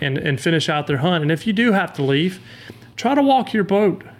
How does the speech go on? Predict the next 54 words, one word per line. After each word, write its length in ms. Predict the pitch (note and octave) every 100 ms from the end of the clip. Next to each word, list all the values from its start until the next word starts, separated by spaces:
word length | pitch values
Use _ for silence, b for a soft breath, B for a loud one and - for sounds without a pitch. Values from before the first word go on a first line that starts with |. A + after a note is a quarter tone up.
| -
I 60 |
mean, 200 | D#3 F3
half 360 | F3+ - A3+ A#3
this 260 | A3 E3 -
water 340 | E3 G3 F3+
around 280 | E3 F#3 D#3+
here 220 | D3 C#3+
is, 180 | C#3+ -
is 160 | D3+ C#3
accessible. 520 | C3+ E3+ D#3 - D3+
You'll 120 | C#3+
be 80 | C#3+
able 80 | D3+
to 60 | C#3
get 140 | D3
out, 180 | D3 D3
and 80 | C#3+
it's, 220 | C3 -
it's 320 | - C#3+ -
two 220 | - F3+
or 40 | D#3
three 200 | D3+ -
foot 300 | - D3+ D3 -
of 20 |
water, 520 | C3+ C#3 A3 F3+ D3+ B B B B
and 140 | - D#3
you 80 | A#3
can 160 | A3
walk, 340 | G3+ G#3 - -
try 200 | G#3+ G3
to 40 |
walk 300 | D3 G3+ G#3
your 100 | E3
boat 200 | D#3 D3+
as 80 | C3+
far 400 | - F3+ G3+ F#3+
away 360 | D#3 F3+ F#3+
from 240 | D3+ - C#3
somebody 380 | E3+ E3 D3+ D3
else 300 | E3 D3 C#3
as 100 | C3+
you 80 |
possibly 420 | C#3 D3 C#3+ - C#3
can 320 | F3 G3 D#3
until 240 | C3+ D#3
you 140 | C#3+ C3+
start 320 | - D3 C#3
it 80 | D3
up. 340 | G#3+ - - B B B B B B
So, 400 | - E3 D3+ - -
I 60 |
mean, 160 | E3+ F#3+
there's 220 | A#3 A3+
even, 440 | A3+ G#3+ F#3 D#3+